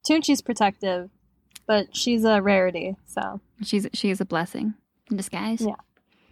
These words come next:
Speaker 2: But I was, I thought it was kinda
Speaker 1: That's
Speaker 2: cool.
Speaker 1: cool.
Speaker 2: Hmm.
Speaker 1: Whoa.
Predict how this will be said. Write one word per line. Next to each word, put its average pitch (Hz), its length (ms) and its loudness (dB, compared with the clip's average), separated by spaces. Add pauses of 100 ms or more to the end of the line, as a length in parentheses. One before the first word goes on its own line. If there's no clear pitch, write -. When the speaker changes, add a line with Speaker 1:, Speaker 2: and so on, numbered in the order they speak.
(180)
Speaker 2:
But - 100 6
I 415 40 6
was, 453 180 -2
I 294 80 4
thought 392 220 4
it 370 40 2
was 359 120 -2
kinda 320 180 4
Speaker 1:
That's 285 80 2
Speaker 2:
cool. 254 100 6
Speaker 1:
cool. 208 480 4 (320)
Speaker 2:
Hmm. 226 300 4 (240)
Speaker 1:
Whoa. 202 540 0